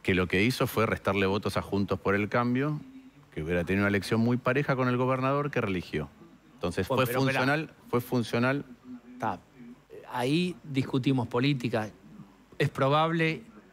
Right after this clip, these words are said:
Speaker 2: que cuando dividís gana el oficialismo, pero, digamos, Juntos por el Cambio, en aquel momento Cambiemos, se vio beneficiado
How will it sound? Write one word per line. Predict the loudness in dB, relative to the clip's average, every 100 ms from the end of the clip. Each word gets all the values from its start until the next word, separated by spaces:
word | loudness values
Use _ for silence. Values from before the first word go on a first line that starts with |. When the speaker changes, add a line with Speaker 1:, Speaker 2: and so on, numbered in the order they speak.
| -10
Speaker 2:
que | -2 0 0 -4 -14 -20 -6
cuando | -2 0 2
dividís | 2 2 2 2 2 0 -4 -12 -18 -12
gana | -4 0 2 2 2 2
el | 0
oficialismo, | -2 -2 0 0 0 0 -2 -6 -12 -4
pero, | 2 2 0 -4 -20 -20 -6
digamos, | 0 0 0
Juntos | 0 2 2 0
por | 0 0
el | 2
Cambio, | 0 0 0 -2
en | -2
aquel | -2 0
momento | 0 0 0
Cambiemos, | 0 0 2 2 2 0 0
se | 0
vio | 0 0
beneficiado | 0 0 -2 -4 -6 0 0 2 0 -2